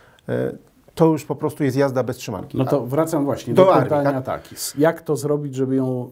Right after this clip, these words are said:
Speaker 2: godziwie
Speaker 1: A, i
Speaker 2: finansować?
Speaker 1: tylko tak, jeszcze chciałbym powiedzieć, że ten próg długu nie jest też barierą, bo rząd w strategii zarządzania długu wyprognozował nam,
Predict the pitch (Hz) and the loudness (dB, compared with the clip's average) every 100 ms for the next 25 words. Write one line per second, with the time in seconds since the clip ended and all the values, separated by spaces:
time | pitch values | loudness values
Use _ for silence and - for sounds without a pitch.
0 | - 135 156 165 165 139 143 131 - - | -4 2 4 6 4 4 0 -2 -4 -4
1 | 190 139 135 - 196 202 - 202 175 151 | 0 0 0 -2 -4 -8 -4 -4 -2 -4
2 | 160 175 147 139 135 139 139 175 117 127 | -4 -6 -6 -4 -4 -4 -2 -4 -2 -4
3 | 147 139 131 123 120 - 120 107 - _ | -2 -2 0 -2 -4 -6 -6 -6 -10 _
4 | - 156 269 - 104 113 113 170 - 135 | -8 -4 -2 -2 -2 -2 0 0 -2 -6
5 | 127 156 131 123 127 117 127 113 101 95 | -4 -4 -4 -4 -4 -2 -2 -2 -4 -8
6 | 90 131 226 156 170 156 131 110 117 92 | -6 -6 -4 -2 0 -2 -2 -2 -2 -2
7 | 98 101 101 127 196 | -6 -4 -4 -4 -8